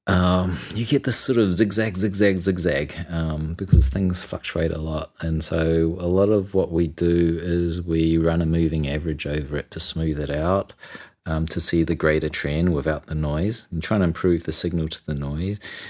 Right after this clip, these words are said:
And that, in effect, creates, um, a lag. And so if things are suddenly going bullish, you won't know about it till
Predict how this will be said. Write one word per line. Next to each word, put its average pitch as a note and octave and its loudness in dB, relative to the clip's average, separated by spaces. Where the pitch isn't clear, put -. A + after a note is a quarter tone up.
And F2+ 2
that, B2 2
in F#2+ 4
effect, - -2
creates, D#2+ -2
um, E2 -2
a D#2+ 0
lag. D2+ -2
And E2 0
so - 0
if E2+ 2
things A#2 0
are E2+ 4
suddenly G2+ 0
going E2+ -2
bullish, D2+ 0
you F2+ 2
won't G2 2
know E2 2
about D#2 2
it - -6
till D2+ -2